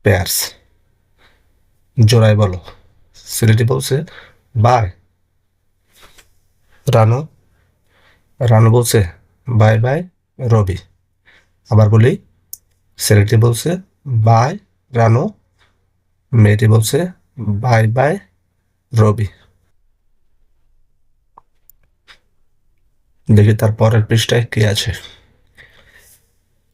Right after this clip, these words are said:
লেসন সিক্স, টু লিটল ব্ল্যাক বার্ডস।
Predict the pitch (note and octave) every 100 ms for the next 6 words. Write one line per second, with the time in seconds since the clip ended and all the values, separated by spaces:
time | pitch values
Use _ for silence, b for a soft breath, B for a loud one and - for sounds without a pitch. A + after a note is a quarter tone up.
0 | _ _ - A#2 G#2+ A2 C3 C3+ C#3+ -
1 | G2+ F#2 - - - _ _ _ _ _
2 | _ _ _ _ _ _ _ _ _ _
3 | - B2 B2+ C#3 B2 A2 A2 A#2+ D3 A3
4 | _ - A2+ D#3 - _ A2+ F#2+ E2+